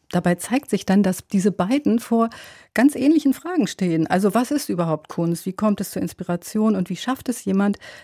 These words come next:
das fand ich schön, hat Dana Grigorcia gesagt, aus etwas Erdenschwerem etwas Leichtes zu schaffen, wie eben zum Beispiel diese Skulptur Vogel im Raum.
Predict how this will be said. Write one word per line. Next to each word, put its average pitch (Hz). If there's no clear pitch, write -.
das -
fand 190
ich 190
schön, 180
hat 185
Dana 165
Grigorcia 170
gesagt, 175
aus 160
etwas -
Erdenschwerem 233
etwas 202
Leichtes 226
zu -
schaffen, 175
wie 185
eben 170
zum 185
Beispiel 165
diese 165
Skulptur 180
Vogel 175
im 175
Raum. 165